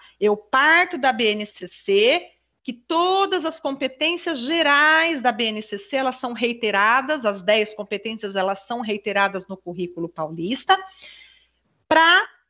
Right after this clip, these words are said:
se chegar na competência da área. Né? No organizador curricular, lá lembra, eu tenho a competência da área,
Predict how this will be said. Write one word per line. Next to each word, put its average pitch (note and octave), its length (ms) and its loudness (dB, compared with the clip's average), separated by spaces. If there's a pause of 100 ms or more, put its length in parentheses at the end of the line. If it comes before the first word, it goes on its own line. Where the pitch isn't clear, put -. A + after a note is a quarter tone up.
(160)
se - 200 -14
chegar C#4+ 680 0 (240)
na D#4 160 0
competência E4 640 -6
da D4 140 -2
área. E3+ 480 -2 (220)
Né? D4 200 0
No A3+ 220 -6
organizador A3 640 -2
curricular, G#3+ 480 0
lá C4 140 4
lembra, E3 520 -2
eu G3+ 100 -4
tenho A3+ 240 -2
a B3 60 2
competência A#3+ 840 0
da A3+ 160 0
área, A3 800 2